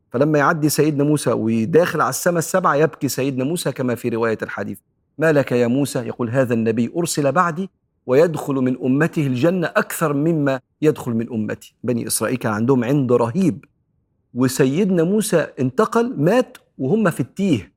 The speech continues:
هو زعلان منهم: "فافرق بيننا وبين القوم الفاسقين"، ومات سيدنا موسى، وربنا بيقول: "فإنها محرمة عليهم أربعين سنة يتيهون، يتيهون في الأرض". يطلع للسماء السابعة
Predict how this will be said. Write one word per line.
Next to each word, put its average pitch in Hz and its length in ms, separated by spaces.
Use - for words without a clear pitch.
هو 175 140
زعلان 156 340
منهم: 147 260
"فافرق - 460
بيننا 165 380
وبين 156 380
القوم 160 360
الفاسقين"، 156 600
ومات 180 220
سيدنا 180 340
موسى، 214 320
وربنا 135 340
بيقول: 156 200
"فإنها 143 440
محرمة 127 600
عليهم 127 480
أربعين 123 460
سنة 127 320
يتيهون، 117 580
يتيهون 120 440
في - 100
الأرض". 101 260
يطلع 131 340
للسماء 117 500
السابعة 113 680